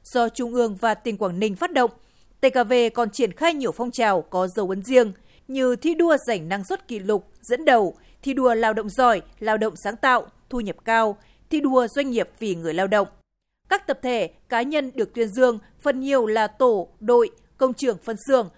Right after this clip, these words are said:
và người lao động trực tiếp là lực lượng nòng cốt, xây dựng và lan tỏa hình ảnh người thợ mỏ, người chiến sĩ. Nhờ đó, liên tiếp hai năm qua, T K V đã hoàn thành xuất sắc nhiệm vụ sản xuất kinh doanh, nhiều chỉ tiêu hoàn thành ở mức cao kỷ lục,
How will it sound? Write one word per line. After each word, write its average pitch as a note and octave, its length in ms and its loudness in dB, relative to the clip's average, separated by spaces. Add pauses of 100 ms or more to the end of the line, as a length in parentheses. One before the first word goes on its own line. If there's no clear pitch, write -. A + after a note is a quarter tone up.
(140)
và B3+ 200 2
người A#3+ 220 -4
lao C#4 140 0
động C4 240 2
trực - 160 -12
tiếp F#4+ 180 -4 (380)
là C4+ 260 2
lực A3+ 200 -4
lượng B3 220 2
nòng G3+ 140 -6
cốt, F4 240 -2 (260)
xây C4 220 2
dựng B3+ 280 -6
và G3+ 200 -4
lan F#3 320 -2
tỏa G3+ 160 -4
hình G3+ 180 -10
ảnh G#3+ 240 -4 (260)
người C4+ 160 2
thợ C4+ 160 0
mỏ, B3 340 2 (120)
người B3 200 0
chiến F#3+ 280 -6
sĩ. D4+ 180 0 (580)
Nhờ B3+ 240 0
đó, G#3 300 0 (160)
liên A#3+ 220 2
tiếp F#4 220 -2
hai A#3+ 180 -6
năm G#3+ 140 -8
qua, A3+ 360 2 (260)
T - 60 -2
K C4+ 240 0
V A#3+ 40 -4 (220)
đã C#4 140 -2
hoàn C4+ 220 -6
thành G3 200 -8
xuất E4 220 -8
sắc G#4 160 -8
nhiệm G#3+ 200 -8
vụ G3+ 260 -8
sản A3+ 220 -4
xuất F4+ 180 -10
kinh G#3 120 -12
doanh, A3+ 300 -2 (380)
nhiều C#4 240 0
chỉ A3+ 120 -10
tiêu B3+ 260 0
hoàn A3 240 -6
thành G3+ 240 -6
ở G#3 100 -2
mức A3 280 -6
cao A#3 180 -2
kỷ F3+ 200 -6
lục, G#3 260 2